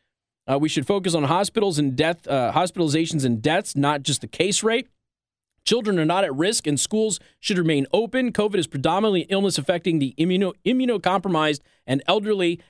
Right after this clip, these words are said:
and we should not shut down society. Those are all the things that have admitted. Since I've been on vacation, Josh, those are all new things that they're now admitting to. France is banning popcorn because of covid. True story. <clears throat>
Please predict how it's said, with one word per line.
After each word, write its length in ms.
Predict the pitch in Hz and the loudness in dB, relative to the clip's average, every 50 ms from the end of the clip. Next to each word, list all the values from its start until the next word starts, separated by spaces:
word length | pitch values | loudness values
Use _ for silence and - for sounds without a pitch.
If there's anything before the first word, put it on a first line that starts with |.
| _ _ | _ _
and 200 | 127 143 147 143 | -2 0 0 0
we 100 | 147 151 | 0 0
should 240 | - - 160 135 | 0 0 0 0
not 240 | 135 151 160 165 160 | 0 0 0 0 0
shut 220 | - - 202 175 143 | 0 -2 -2 0 0
down 220 | 156 147 147 143 | 0 0 0 0
society. 420 | - 151 120 - 180 160 143 127 | -2 -2 0 0 0 2 2 0
Those 140 | 143 190 226 381 | 0 0 0 0
are 60 | 392 | 2
all 120 | 302 311 | 0 0
the 100 | 262 202 | -2 -4
things 340 | - - - 262 262 226 165 | -2 -2 0 0 0 0 0
that 180 | 185 175 165 - | 0 -2 0 -2
have 180 | - 165 156 | -2 0 0
admitted. 420 | 165 147 147 160 208 208 156 - - _ _ | 0 0 2 0 0 0 -4 -8 -16 _ _
Since 240 | - - 311 - 440 | 0 0 2 2 2
I've 100 | 440 427 | 2 2
been 100 | 392 359 | 2 2
on 120 | 320 311 254 | 2 2 2
vacation, 640 | 277 269 - - 277 359 359 311 - - 269 202 | 0 -2 0 0 0 0 0 0 0 0 0 2
Josh, 380 | 147 143 120 - - - - _ _ _ _ _ _ _ _ _ _ _ _ _ _ _ | 2 0 0 0 -6 -12 -20 _ _ _ _ _ _ _ _ _ _ _ _ _ _ _
those 220 | - 220 262 226 247 | 0 0 2 2 2
are 80 | 254 | 2
all 140 | 233 233 226 | 2 2 2
new 260 | 214 220 262 311 302 | 2 2 2 2 0
things 340 | - - 294 285 254 233 185 | 0 0 -2 0 0 0 0
that 140 | 175 190 151 | 0 0 0
they're 200 | - 196 196 190 | 0 0 0 0
now 240 | 170 190 202 202 208 | 0 2 2 2 2
admitting 440 | 190 165 190 240 262 254 202 170 135 | 2 2 0 0 2 0 0 -2 -2
to. 160 | - 113 - - _ _ _ _ _ _ _ _ _ _ _ _ _ _ _ _ _ _ _ _ _ _ _ _ _ _ _ _ _ _ _ _ _ _ _ - | -2 -6 -6 -6 _ _ _ _ _ _ _ _ _ _ _ _ _ _ _ _ _ _ _ _ _ _ _ _ _ _ _ _ _ _ _ _ _ _ _ -2
France 340 | 220 233 262 302 311 247 | 0 2 2 2 2 0
is 140 | - 240 190 | 0 0 0
banning 400 | 143 220 240 254 262 262 247 214 | 2 0 0 0 0 -2 -2 -2
popcorn 580 | - - 226 233 240 - - - 202 180 170 180 | 0 0 0 2 0 -2 -2 -2 0 0 0 0
because 300 | 165 170 - 196 185 156 | 0 2 2 2 2 0
of 100 | 156 135 | -2 0
covid. 460 | - - 220 202 170 147 139 151 - _ - | 0 2 2 2 2 0 0 -2 -4 _ -6
True 320 | - - 202 180 170 165 | -2 0 2 2 2 0
story. 580 | 156 - - 175 143 131 123 107 98 107 131 - _ | 0 -2 0 0 2 2 0 0 -2 -4 -8 -12 _
<clears throat> 1600 | _ _ _ _ _ _ _ _ _ _ _ _ _ _ _ _ _ _ _ _ _ _ _ _ _ _ _ _ _ _ _ _ | _ _ _ _ _ _ _ _ _ _ _ _ _ _ _ _ _ _ _ _ _ _ _ _ _ _ _ _ _ _ _ _